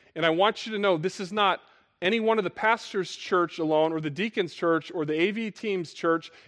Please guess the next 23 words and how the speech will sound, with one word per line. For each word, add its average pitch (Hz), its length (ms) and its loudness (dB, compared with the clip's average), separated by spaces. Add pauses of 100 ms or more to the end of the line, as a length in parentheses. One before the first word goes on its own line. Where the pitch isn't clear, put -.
It's 170 220 2
your 175 340 4
church. - 600 -12 (220)
It's - 160 -10 (120)
our 254 220 8
church. - 580 -14 (680)
Let's 131 140 -18
partner 156 420 -4
in 123 100 -8
ministry. 110 420 -12
Okay, 107 260 -12
let's - 140 -18
keep 139 180 -12
going. 110 240 -10 (920)
He 156 140 -4
embraced 143 440 2
hardship. 139 480 0 (1800)
Well, 135 280 4 (100)
embracing 165 520 0
hardship 139 600 0 (720)
is 131 140 -10
clearly 208 420 4
prison, - 380 -6